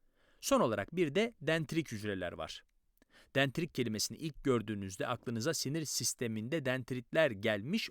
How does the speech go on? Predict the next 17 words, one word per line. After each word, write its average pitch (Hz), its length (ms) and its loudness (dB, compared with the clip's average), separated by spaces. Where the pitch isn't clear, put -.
olabilir 110 440 2
ama 113 260 0
bunların 131 520 4
sinir 156 260 0
sistemiyle 110 480 -2
uzaktan 131 360 -2
yakından 107 380 -4
bir 147 60 0
alakası 107 440 0
yoktur. - 340 -4
Bunu 123 200 0
da 98 80 0
not 90 200 -8
ediyorum. 95 400 -2
Sinir 127 320 -2
sistemiyle 90 840 -4
alakası 117 960 -2